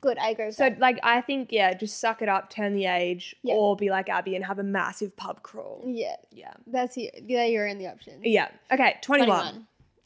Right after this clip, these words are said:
Speaker 1: Um, go big or go home.
Speaker 2: You've got to.
Speaker 1: This is the biggest birthday celebration you will ever have.
Speaker 2: Yeah.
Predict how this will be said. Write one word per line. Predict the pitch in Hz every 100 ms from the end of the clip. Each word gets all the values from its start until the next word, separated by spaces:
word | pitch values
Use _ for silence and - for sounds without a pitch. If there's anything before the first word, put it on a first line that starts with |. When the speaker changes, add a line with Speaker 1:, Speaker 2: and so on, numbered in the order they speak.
| - -
Speaker 1:
Um, | 247 240 233 226 226 226 - - 202
go | - 233
big | 226 247
or | 247
go | 233 220
home. | 214 202 233 349
Speaker 2:
You've | 254 220
got | 214 196
to. | - 185 78 - 214 -
Speaker 1:
This | 269 330
is | 311 -
the | 262
biggest | 214 - - 254 240 269 -
birthday | 254 247 247 247
celebration | - 233 226 220 226 - 240
you | 233
will | 214 208
ever | 208 214 208
have. | 208 - 214 185 139 - -
Speaker 2:
Yeah. | 220